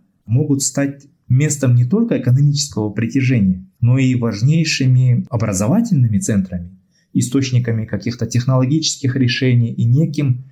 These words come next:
региональным хабом. И тем самым моя мысль в том, что суар как раз мог бы сыграть роль такой буферной зоны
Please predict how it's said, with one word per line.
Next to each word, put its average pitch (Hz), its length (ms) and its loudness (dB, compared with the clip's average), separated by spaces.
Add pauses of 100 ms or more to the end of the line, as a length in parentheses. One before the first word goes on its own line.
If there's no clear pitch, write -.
(160)
региональным 120 720 2
хабом. 98 500 -4 (160)
И 139 120 0
тем 131 220 -2
самым 196 480 2 (420)
моя 135 240 2
мысль 143 520 0
в - 40 -20
том, 127 120 2
что 123 160 0
суар 165 680 0
как 123 180 -4
раз 160 200 0
мог 143 200 2
бы 135 100 2
сыграть 143 480 0
роль 139 380 2
такой 123 300 0
буферной 117 680 0
зоны 175 500 0